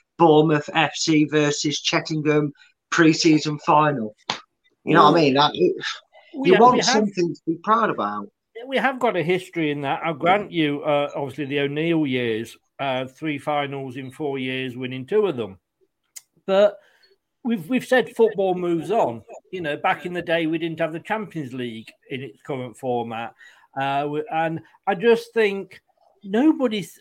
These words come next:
Speaker 3: I mean, when, when we won it, we, we knocked Man United out, and others wrote it was the first, which, which won it,
Speaker 1: Coca-Cola
Speaker 3: won it.
Speaker 1: Cup, that was.
Speaker 3: It was.
Speaker 1: That was the first time in ninety-seven, in ninety-six, ninety-seven we beat United at home.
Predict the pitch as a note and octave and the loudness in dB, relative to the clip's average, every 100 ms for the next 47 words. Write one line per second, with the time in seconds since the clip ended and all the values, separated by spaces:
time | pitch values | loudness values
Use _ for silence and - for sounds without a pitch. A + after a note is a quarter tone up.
0 | - - - B3 B3 G#3 - B3+ C4+ C#4+ | -14 -14 -4 -2 -2 -4 0 0 2 -2
1 | D#4 D#4 C#4 C4+ D#3 C3+ G3+ - A3+ B3 | 0 -2 0 -2 -2 -6 -8 -10 -8 -6
2 | G#3+ G#3 B3 B3+ A#3+ - G#3+ G#3+ G#3 G3+ | -8 -8 -6 -4 -6 -6 -6 -4 -4 -6
3 | G3 - D3+ C3 B2+ D3+ G3 F3 D#3 D#3 | -8 -8 -2 -2 -2 -6 -8 -6 -6 -6
4 | C#3+ C3 B2+ F3 D#3 D#3 _ D3 F3+ - | -8 -16 -4 -2 -2 -6 _ -12 -12 -6
5 | D#3+ - _ _ _ _ _ _ _ D#3+ | -8 -8 _ _ _ _ _ _ _ -2
6 | D3+ D3+ E3 D#3+ E3 D3 C3 D3 D3+ B2+ | -2 2 4 4 4 4 4 2 2 0
7 | - A#2 B2+ D#3 D3+ B2+ B2+ C3+ C#3 C#3+ | -4 -4 -4 -4 -4 -2 -2 -6 0 0
8 | B2+ D3 B2 A#2+ B2 B2+ A#2+ A#2 C#3 B2 | 0 2 2 2 2 2 2 0 0 0
9 | - C3+ C3+ A#2+ A2+ - C3 A#2+ - B2+ | -2 0 2 2 0 0 -4 -4 -2 -4
10 | A#2 A2+ A2+ A#2+ G#2 A2 A2+ A2+ A2+ G#2+ | -4 -4 -2 0 0 0 2 0 -2 -4
11 | - A2+ G#2+ | 0 0 -2